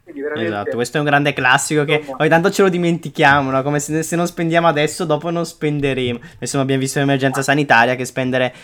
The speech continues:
Speaker 2: a que-, uno, due, qualche miliardo in più in prevenzione forse ci avrebbe evitato decine, se non centinaia di miliardi di danni, quindi insomma, e i morti. Piccola parentesi, tra l'altro. Vabbè. Va bene, va bene, perfetto comunque, perfetto, è stato, è stato molto interessante, quindi ringrazio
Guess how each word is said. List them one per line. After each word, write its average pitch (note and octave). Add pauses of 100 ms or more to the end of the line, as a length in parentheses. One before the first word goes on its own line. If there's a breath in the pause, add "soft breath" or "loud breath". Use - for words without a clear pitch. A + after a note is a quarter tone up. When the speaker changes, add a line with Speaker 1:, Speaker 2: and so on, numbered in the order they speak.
(140 loud breath)
Speaker 2:
a -
que-, C#3+
uno, E3
due, D3+
qualche D3
miliardo C#3+
in C#3+
più D3
in D3
prevenzione C3+ (160 soft breath)
forse C3
ci C3
avrebbe B2+
evitato B2
decine, B2
se A#2+
non A#2
centinaia A2+
di A2+
miliardi A2+
di A2+
danni, G2
quindi F#2
insomma, F2
e B2
i B2+
morti. G2 (400)
Piccola B2+
parentesi, F#2 (240)
tra G2
l'altro. F#2+ (120)
Vabbè. F#2+ (540 loud breath)
Va F3
bene, F#3+
va D#3+
bene, G3
perfetto G#3
comunque, D3
perfetto, D3
è C#3+
stato, D#3
è -
stato D#3+
molto F#3
interessante, F3
quindi D#3
ringrazio D3+